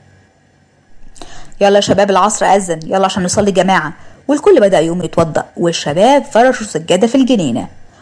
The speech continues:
وآدم صلى بالرجالة جماعة. أما البنات اتوضوا وصلوا في الخيمة، ومريم اللي صلت بيهم. وبعد الصلاة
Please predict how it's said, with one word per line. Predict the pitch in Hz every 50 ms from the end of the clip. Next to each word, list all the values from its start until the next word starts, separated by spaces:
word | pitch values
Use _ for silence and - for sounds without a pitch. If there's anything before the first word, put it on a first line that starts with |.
| _ _ _
وآدم | - 320 330 339 349 269 226 175
صلى | 185 - 226 226 208 175
بالرجالة | 160 165 160 160 156 165 180 185 175
جماعة. | 160 151 156 160 156 143 139 143 160 - - - - - - - - - - - - - _ -
أما | 262 247 202 170
البنات | 156 151 - 156 202 254 302 302
اتوضوا | 285 - - 175 196 196 180 - -
وصلوا | - - 196 208 226
في | 226
الخيمة، | 269 226 - - 180 131 139 139 - - - - - - -
ومريم | 240 277 339 330 277 202 170
اللي | 160 156
صلت | 160 - 202 175 170 160
بيهم. | 156 160 156 151 156 131 - - - - - - -
وبعد | 202 202 208 220 190 156 -
الصلاة | - - - 220 254 302